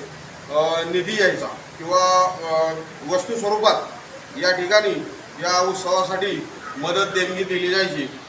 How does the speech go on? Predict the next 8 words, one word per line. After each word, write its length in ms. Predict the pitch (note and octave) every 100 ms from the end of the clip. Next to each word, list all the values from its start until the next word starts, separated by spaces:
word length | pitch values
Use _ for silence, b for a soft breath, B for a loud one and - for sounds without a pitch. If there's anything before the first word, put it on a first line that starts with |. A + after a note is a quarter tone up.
| - -
ती 420 | F#3 F#3+ F#3+ F#3+ -
अव्याहतपणे 540 | D#3 F3+ F#3+ F#3+ F#3+ G3
चालू 320 | G3 G#3 A3
आहे. 140 | F3+ - - - - -
परंतु 400 | F#3+ G#3+ - D3 - - - - B2+
आता 480 | B2+ G3 G3 G3 G3
काळाच्या 400 | F#3+ G3 G3 G3+
ओघात 300 | G3+ G#3